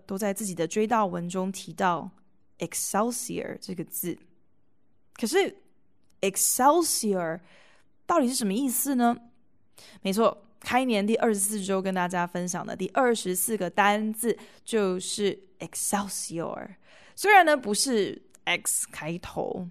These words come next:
是E X，但是反正发音起来听起来很像是 X 开头嘛，那就请大家多多包涵，让我作弊一下咯。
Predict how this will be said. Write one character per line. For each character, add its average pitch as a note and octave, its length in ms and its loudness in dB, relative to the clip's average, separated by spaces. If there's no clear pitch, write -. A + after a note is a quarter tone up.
是 - 340 -12
E F#3 320 -6
X， - 640 -18
但 A3 140 0
是 A3 60 -4
反 G#3 140 -12
正 G3 280 -2
发 G#3 180 0
音 A3 140 -2
起 - 140 -6
来 - 200 -6
听 G#3+ 180 -2
起 G3+ 100 -6
来 E3 80 -4
很 E3 180 -8
像 G3+ 200 0
是 G3+ 80 -2
X - 220 -4
开 G3 160 0
头 F3+ 160 -4
嘛， F#3 200 4
那 G3 120 -4
就 G3 120 -2
请 F#3+ 160 -4
大 F#3+ 240 0
家 F3+ 440 0
多 A3 160 0
多 B3+ 120 8
包 B3 200 10
涵， F#3 340 4
让 F#3+ 180 0
我 E3+ 100 -4
作 F#3+ 140 0
弊 F3+ 120 -4
一 E3+ 40 -4
下 F3+ 220 2
咯。 F3 260 0